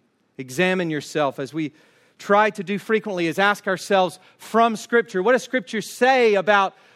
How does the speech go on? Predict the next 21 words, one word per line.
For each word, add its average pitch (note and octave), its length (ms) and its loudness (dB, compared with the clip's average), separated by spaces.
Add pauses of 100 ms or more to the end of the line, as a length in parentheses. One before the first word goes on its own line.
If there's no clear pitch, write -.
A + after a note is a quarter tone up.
a - 80 0
true C#4 360 0
Christian? A#3+ 580 0
And, E3+ 200 -2 (260)
and F#3 80 0
I G#3+ 100 4
think F#3+ 220 -2
one A3+ 200 2
of A3+ 100 -2
the A3 100 2
things A3+ 340 -2
that G#3+ 160 0
we G#3 140 -4
find G#3+ 480 0 (420)
is F3 140 -6
that G3 300 2
true B3+ 220 -6
Christians G#3+ 520 -6
love G3 340 0
the G3+ 80 -6
Scriptures. - 920 -4